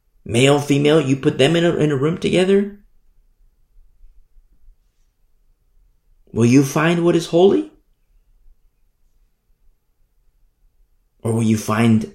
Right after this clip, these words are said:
what is defiled? You see?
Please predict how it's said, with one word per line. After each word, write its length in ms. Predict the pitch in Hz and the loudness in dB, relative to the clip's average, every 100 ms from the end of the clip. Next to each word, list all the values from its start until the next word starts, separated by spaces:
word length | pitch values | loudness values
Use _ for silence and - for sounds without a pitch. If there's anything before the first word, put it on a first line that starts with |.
| - | -10
what 200 | 110 110 | -4 -2
is 360 | 101 95 - _ - | -4 -6 -14 _ -12
defiled? 680 | 117 107 92 92 82 82 - _ _ - _ _ _ _ _ - _ _ _ - _ _ _ _ _ _ _ _ _ _ _ _ _ | -6 -6 -4 -6 -8 -12 -16 _ _ -20 _ _ _ _ _ -20 _ _ _ -20 _ _ _ _ _ _ _ _ _ _ _ _ _
You 80 | 135 | -16
see? 380 | - 156 160 | -12 -12 -14